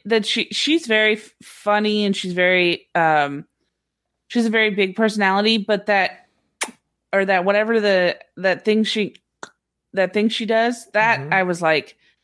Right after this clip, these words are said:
Speaker 1: two in and I was like, "Okay, can we never do that again? Is that a
Speaker 2: Mm-hmm.
Speaker 1: thing we can never do?"
Speaker 2: Mm-hmm.
Speaker 1: Um,
Speaker 2: But
Speaker 1: Trinity
Speaker 2: that's her, but that's her thing.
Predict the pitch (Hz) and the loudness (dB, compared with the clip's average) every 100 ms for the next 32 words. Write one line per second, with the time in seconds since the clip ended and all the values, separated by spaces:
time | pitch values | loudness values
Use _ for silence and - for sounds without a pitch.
0 | _ - - 254 247 226 208 170 160 156 | _ -14 -2 0 2 2 2 2 2 0
1 | 160 160 196 202 190 156 190 196 190 190 | 0 0 0 0 -2 -2 0 0 0 0
2 | 185 185 185 180 185 185 196 - 175 175 | 0 2 0 0 -2 0 -2 -4 -4 0
3 | 180 175 180 175 165 180 170 160 160 165 | 0 0 -2 -2 -2 0 0 0 0 0
4 | 165 - _ - 135 117 107 113 _ _ | 0 -6 _ -16 -12 -8 -10 -12 _ _
5 | - 190 185 180 175 170 165 - - 175 | -4 -2 0 0 0 -2 -6 -10 -6 -2
6 | 269 311 302 262 247 - 214 226 220 214 | -2 0 0 0 0 -2 -4 -6 -4 -6
7 | 214 269 311 95 - | -4 -6 -6 -10 -18